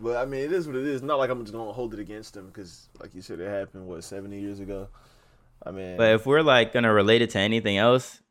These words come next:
Speaker 2: like the Kyrie situation, Kyrie got canceled for posting a link, and Amazon flat out said, well, they didn't say it word for word, but they pretty much said along the lines, "We don't give a fuck that this link is up there. We're gonna keep that shit on there.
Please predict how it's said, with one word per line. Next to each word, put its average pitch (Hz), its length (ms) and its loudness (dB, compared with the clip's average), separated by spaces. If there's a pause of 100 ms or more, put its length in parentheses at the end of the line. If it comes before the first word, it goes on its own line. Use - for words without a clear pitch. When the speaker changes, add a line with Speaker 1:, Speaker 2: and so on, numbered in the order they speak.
(800)
Speaker 2:
like 95 120 0
the 107 60 -6
Kyrie 117 320 6
situation, 120 560 0
Kyrie 117 260 4
got 117 200 4
canceled 117 340 0
for 95 220 0
posting 113 460 0
a 92 160 0
link, 101 360 0 (100)
and 98 140 -4
Amazon 113 680 2 (840)
flat 139 180 6
out 151 220 6
said, 117 420 6 (1120)
well, 127 120 6
they 160 80 8
didn't 170 120 4
say 165 120 8
it 139 100 8
word 147 180 8
for 135 120 2
word, 120 280 8
but 104 120 4
they 127 240 8
pretty 156 300 4
much 151 180 4
said 143 180 6
along 123 240 6
the 131 60 2
lines, 120 240 6
"We 117 80 2
don't 143 120 0
give 113 120 2
a 101 80 4
fuck 139 320 2
that 117 140 2
this 123 180 0
link 131 200 -2
is 135 160 -4
up 117 220 0
there. 98 320 2
We're 104 120 -6
gonna 98 100 -8
keep 123 260 -8
that 139 160 2
shit 139 180 -2
on 110 280 0
there. 95 400 0